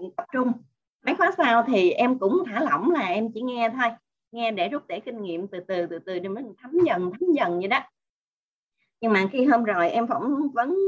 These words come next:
Mentor with Ba đó, thì thầy có nói với em là em còn thiếu, thiếu một chút công đức hay là phước đức gì đó.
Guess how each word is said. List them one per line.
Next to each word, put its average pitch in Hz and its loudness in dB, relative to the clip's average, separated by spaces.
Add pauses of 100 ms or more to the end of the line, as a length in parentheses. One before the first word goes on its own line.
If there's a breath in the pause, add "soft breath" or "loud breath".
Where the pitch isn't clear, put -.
(840)
Mentor 240 -8
with 277 -12
Ba 233 2
đó, 262 2 (220)
thì 196 0
thầy 196 -4
có 240 -2
nói 294 2
với 330 0
em 233 -2
là 165 -4 (280)
em 233 -6
còn 180 -6
thiếu, 262 2 (600)
thiếu 285 4
một 247 0
chút - -4
công 240 0
đức 339 4 (840)
hay 262 0
là 185 0
phước 359 -2
đức 403 0
gì 202 0
đó. 233 2